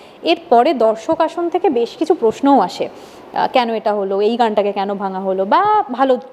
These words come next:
ভালোটাও আসে। তোমার ক্ষেত্রে এরকম কোনো থাকে যে এটাকে এইভাবে বা এর বাইরে কিছু কোনো, আমরা কীর্তনের সঙ্গে অনেক কাজ দেখেছি, রবীন্দ্রনাথ ঠাকুরের গানের সঙ্গে কাজ দেখেছি, এইগুলো তো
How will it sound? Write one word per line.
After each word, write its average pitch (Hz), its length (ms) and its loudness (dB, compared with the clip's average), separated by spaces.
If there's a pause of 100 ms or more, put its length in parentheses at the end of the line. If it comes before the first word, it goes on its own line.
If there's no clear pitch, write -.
(140)
ভালোটাও 214 380 -2
আসে। - 220 -8 (380)
তোমার 320 360 4
ক্ষেত্রে 370 460 0
এরকম 294 380 2
কোনো 349 200 2
থাকে 262 380 0
যে 247 260 0
এটাকে 262 400 0
এইভাবে 226 440 -2
বা 254 160 2
এর 226 200 0
বাইরে 190 280 0
কিছু 240 200 -6
কোনো, 233 200 -4
আমরা 262 140 -2
কীর্তনের 285 500 -4
সঙ্গে 247 260 -2
অনেক 202 220 -2
কাজ 180 260 -4
দেখেছি, 190 400 -6 (400)
রবীন্দ্রনাথ 254 680 2 (120)
ঠাকুরের 233 340 2
গানের 214 220 0
সঙ্গে 214 260 -2
কাজ 185 240 0
দেখেছি, 208 300 -2
এইগুলো 302 360 4
তো 349 160 2